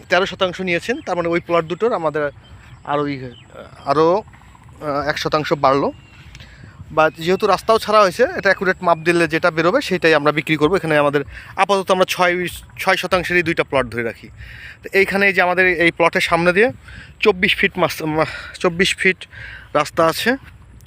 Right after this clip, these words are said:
এই প্লটটার সামনে দিয়ে। তো আমাদের দুইটা প্লট সেল হয়ে গেছে এবং ওরা, ওনারা, আহ, মিনিমাম দশ জন, আট নয় জন মিলে এই যে প্লটটা নিয়েছেন, গং দিয়েছেন, কামরুজ্জামান গং, আহ,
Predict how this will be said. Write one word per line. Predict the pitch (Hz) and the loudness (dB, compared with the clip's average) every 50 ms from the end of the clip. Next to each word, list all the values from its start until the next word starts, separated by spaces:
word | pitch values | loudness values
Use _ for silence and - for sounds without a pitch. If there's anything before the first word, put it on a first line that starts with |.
| - - | -10 -4
এই | - 175 | -4 -4
প্লটটার | - - 160 147 - 151 - - | -2 0 -2 -2 -2 -2 -4 -4
সামনে | 147 135 143 143 | -4 -4 -4 -6
দিয়ে। | 147 190 233 254 - - - - - - - - - - - - - - - - - - - - - _ _ _ - - - - - - - _ _ - - _ - | -6 -8 -12 -12 -14 -20 -20 -20 -20 -20 -20 -20 -20 -20 -20 -20 -20 -20 -20 -20 -20 -20 -20 -20 -20 _ _ _ -20 -20 -20 -20 -20 -20 -20 _ _ -20 -20 _ -4
তো | - 214 214 202 - - - - - - - - - - - - - | 0 0 0 0 -2 -8 -12 -12 -14 -14 -14 -14 -14 -16 -16 -14 -10
আমাদের | 196 180 196 196 196 208 185 185 - - - - - - - - - | -4 0 0 2 2 2 0 -2 -10 -20 -20 -20 -20 -20 -18 -8 -4
দুইটা | 165 196 - 202 | -2 0 0 0
প্লট | 196 196 196 202 | 0 0 0 0
সেল | - - 196 202 | 0 0 2 2
হয়ে | 202 196 | 2 2
গেছে | 185 - | 2 2
এবং | 196 190 190 190 | 0 0 0 0
ওরা, | 185 185 185 185 180 180 - | 2 4 4 4 4 2 0
ওনারা, | 175 175 175 170 180 175 170 170 - - - - - - - - - - - - - - - - | -2 -2 0 2 2 2 2 0 -4 -8 -14 -20 -20 -20 -20 -20 -20 -20 -20 -20 -20 -20 -10 -2
আহ, | 143 143 143 143 143 143 143 143 143 135 135 139 139 147 | 0 2 2 4 2 2 2 0 0 0 0 -2 -2 -2
মিনিমাম | 165 165 170 170 175 170 160 | -2 0 0 0 0 -2 -2
দশ | 135 156 170 175 180 180 170 160 147 143 | 2 4 6 6 6 4 2 0 -4 -2
জন, | 160 170 170 170 170 165 160 156 151 147 139 139 143 175 | 0 0 0 0 -2 -8 -8 -8 -10 -10 -10 -6 -4 -4
আট | 180 - | -2 2
নয় | 214 196 | 2 2
জন | 180 190 185 | 2 2 2
মিলে | 185 185 180 | 2 4 4
এই | 175 170 | 4 2
যে | 165 | 2
প্লটটা | 156 - 160 160 151 - - 170 | 0 0 0 0 2 2 0 0
নিয়েছেন, | 160 151 151 147 - - 202 254 - - - - - - - - - - - - | 2 2 0 0 -2 -4 -6 -6 -8 -12 -16 -20 -20 -20 -18 -18 -18 -16 -12 -4
গং | 135 156 160 160 160 | 0 0 0 0 0
দিয়েছেন, | 156 160 151 135 - 180 208 | 0 0 0 0 -2 -6 -4
কামরুজ্জামান | 214 - 151 151 147 143 160 151 151 147 147 | -4 -4 -4 -4 -4 -4 -4 -2 -2 -2 -2
গং, | 139 139 143 170 226 | 0 2 2 0 0
আহ, | 254 | -6